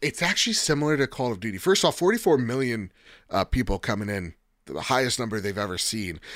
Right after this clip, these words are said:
Goes to show that, like, people yearn for it. As much as, like, some people were, like, overly negative, like, "You just do this 'cause you're the," it's like, nah, I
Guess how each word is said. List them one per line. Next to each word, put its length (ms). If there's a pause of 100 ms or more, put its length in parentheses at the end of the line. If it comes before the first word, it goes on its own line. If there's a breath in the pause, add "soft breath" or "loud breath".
(160 loud breath)
Goes 220
to 60
show 240
that, 160
like, 260
people 360
yearn 360
for 200
it. 40
As 100
much 200
as, 100
like, 140
some 160
people 260
were, 140
like, 240
overly 400
negative, 440
like, 120 (260 loud breath)
"You 200
just 220
do 240
this 180
'cause 200
you're 140
the," 640 (240 loud breath)
it's 160
like, 200 (240)
nah, 120 (260)
I 120